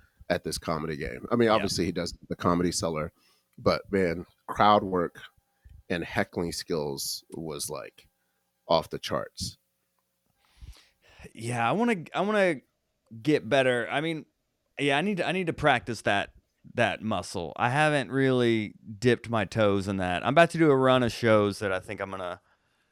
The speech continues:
Speaker 2: start playing around with that muscle more. I think when I, when I interviewed Steve Byrne, I was, like, asking him about, like, what, how do you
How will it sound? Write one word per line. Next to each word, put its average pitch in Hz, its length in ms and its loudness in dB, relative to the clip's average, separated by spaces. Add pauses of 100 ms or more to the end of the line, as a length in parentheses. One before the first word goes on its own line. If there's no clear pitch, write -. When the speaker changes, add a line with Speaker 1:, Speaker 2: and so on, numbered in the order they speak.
(120)
Speaker 2:
start - 320 4
playing 147 420 6
around 123 600 4
with 117 160 -4
that 110 180 4
muscle 110 340 -2
more. 104 240 2
I 104 60 2
think 190 220 0
when 175 120 6
I, 156 200 6
when 156 160 2
I 190 40 6
interviewed 180 260 2
Steve 156 360 -2
Byrne, 139 480 4
I 117 140 4
was, 117 160 2
like, 107 140 -2
asking 120 360 -2
him 113 60 -4
about, 101 340 0
like, 101 340 -4 (960)
what, 131 720 4
how 147 240 2
do 160 80 0
you 156 140 2